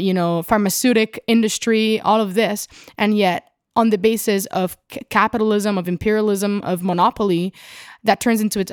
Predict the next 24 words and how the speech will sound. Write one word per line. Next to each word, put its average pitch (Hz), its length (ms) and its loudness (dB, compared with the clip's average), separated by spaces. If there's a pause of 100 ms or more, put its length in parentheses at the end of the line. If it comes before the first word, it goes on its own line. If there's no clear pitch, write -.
opposite. 180 640 0
And 185 340 -2
y-, 208 160 -6
it's, 220 220 -2 (100)
everything 226 380 4
is 202 100 0
done 208 220 2
just 202 200 -2
for 180 120 -4
profit, 220 560 -2 (280)
but 196 440 0 (500)
that 240 340 2
productive 226 640 0
capacity, 220 580 0
the 196 120 -2
potential, 233 520 0
the 190 140 0
research, 220 520 0
all 240 180 4
of 220 100 -4
this 202 320 -2
is 220 160 0
already 190 280 0
there. 208 420 -2